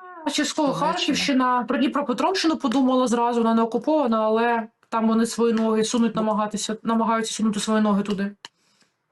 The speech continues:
Speaker 1: Мгм. Сумщина зразу мені щось в голову йде, вона не окупована, але, ну, вони заходили туди.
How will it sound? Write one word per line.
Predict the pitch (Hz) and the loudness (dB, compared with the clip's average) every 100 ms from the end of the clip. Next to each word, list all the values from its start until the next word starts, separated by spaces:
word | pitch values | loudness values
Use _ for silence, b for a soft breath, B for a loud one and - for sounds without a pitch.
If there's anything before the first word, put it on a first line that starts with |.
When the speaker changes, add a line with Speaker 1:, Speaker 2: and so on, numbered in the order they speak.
| _ _ | _ _
Speaker 1:
Мгм. | 202 196 202 208 208 208 _ _ _ _ _ - | -8 -4 -2 -2 -4 -8 _ _ _ _ _ -8
Сумщина | - 311 381 302 269 | -4 -2 0 0 0
зразу | 226 247 233 | 0 -2 0
мені | 226 226 | 2 2
щось | 233 208 | 0 0
в | |
голову | 202 226 220 214 | 2 2 2 0
йде, | 208 185 202 | 0 0 -2
вона | 202 214 | 0 0
не | 214 | 0
окупована, | 214 220 285 220 | -2 -2 0 0
але, | 220 220 214 | 0 -2 0
ну, | 220 | 0
вони | 202 226 | 2 2
заходили | 233 233 208 190 202 | 0 -2 -2 0 0
туди. | 202 196 254 | 0 -2 -2